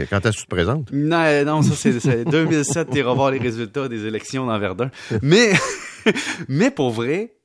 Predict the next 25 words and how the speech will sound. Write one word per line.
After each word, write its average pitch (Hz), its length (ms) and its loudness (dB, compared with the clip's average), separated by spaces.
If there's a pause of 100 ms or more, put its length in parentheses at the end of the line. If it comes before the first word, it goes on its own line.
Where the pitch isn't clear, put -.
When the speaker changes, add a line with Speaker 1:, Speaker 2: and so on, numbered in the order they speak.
(140)
Speaker 2:
il 113 80 -8
y 123 60 -2
a 120 40 -2
quelque 127 100 -10
chose 180 120 -4
d'intéressant, 120 720 -4
c'est, 135 460 -6
euh, 104 200 -8 (440)
le 117 200 -6
plus-value 156 640 0
pour 113 200 -4
l'ensemble 117 500 -2
des 104 80 -2
collectivités. 95 640 -8
Parce 90 180 -12
que 123 100 -6
si - 160 -8
le 196 40 -6
gouvernement 170 400 0
a 175 80 0
réussi 143 300 -2
à 120 80 2
décongestionner 147 920 -2
les 135 160 -2
ponts, 139 280 -6